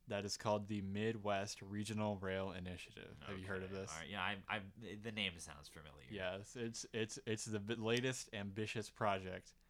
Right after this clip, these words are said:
Speaker 1: by the local state governments of Ohio, Illinois, Indiana, Michigan, and Wisconsin.
Speaker 2: But no Kentucky?
Speaker 1: And Minnesota. Well, uh, um, tangentially.
Speaker 2: Okay,
Speaker 1: Um,
Speaker 2: sure.
Speaker 1: because it goes to, one of the plans is for it to go to Cincinnati.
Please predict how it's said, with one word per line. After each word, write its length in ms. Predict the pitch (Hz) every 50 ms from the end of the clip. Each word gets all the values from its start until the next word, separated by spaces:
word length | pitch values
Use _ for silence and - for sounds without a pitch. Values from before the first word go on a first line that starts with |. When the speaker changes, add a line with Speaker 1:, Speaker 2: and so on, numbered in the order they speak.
| - - - -
Speaker 1:
by 120 | 107 101 92
the 100 | 101 95
local 520 | 101 104 107 - - 110 107 104 110 - -
state 480 | - - - - - - 113 113 -
governments 580 | - 120 110 104 107 101 98 95 95 95 - - -
of 220 | 113 101 98 95 - -
Ohio, 640 | 107 101 98 95 113 110 107 110 113 110 107 107 - -
Illinois, 560 | 107 104 104 101 101 101 101 104 101 101 95
Indiana, 640 | 107 101 101 101 101 98 98 98 98 98 98 95 95 101 98 98
Michigan, 520 | 98 95 - - 98 92 92 92 92 92 - - - - -
and 120 | 101 92 92
Wisconsin. 600 | 92 87 - - 104 92 92 - - - - - - - _ - - - - - - -
Speaker 2:
But 180 | 147 - 98 92
no 180 | 98 113 120
Kentucky? 560 | - - 123 117 - 110 92 92 - 143 143
Speaker 1:
And 100 | 143 104
Minnesota. 580 | 104 107 104 98 - - 104 95 92 92 - - - - - - - - - -
Well, 400 | 131 135 139 139 135 135 131 107
uh, 300 | 113 117 120 120 117 117 120 117 120 - 123
um, 480 | 117 113 110 110 107 113 110 110 113 - - - _ - - _ _ - - - - - _ _ _ _ _ _ - - - - - - - - -
tangentially. 680 | 131 127 120 107 117 110 107 101 - 98 92 92 92 90 - - - - - - 90
Speaker 2:
Okay, 240 | 87 87 - 127 113
Speaker 1:
Um, 320 | 113 110 107 104 104 101
Speaker 2:
sure. 100 | 92 - - 69 78 - - 117
Speaker 1:
because 420 | 123 120 - 131 123 120 117 120
it 140 | 123 123 -
goes 260 | 131 127 127 117 -
to, 400 | - 131 117 110 110 107 107 107
one 160 | 113 113 123 127
of 60 | 120
the 60 | 110
plans 300 | - 120 117 113 107 107
is 80 | 104 -
for 100 | - 107
it 80 | -
to 80 | - 101
go 120 | 113 107
to 80 | 101 98
Cincinnati. 640 | - - 95 - - 95 95 95 92 92 95 98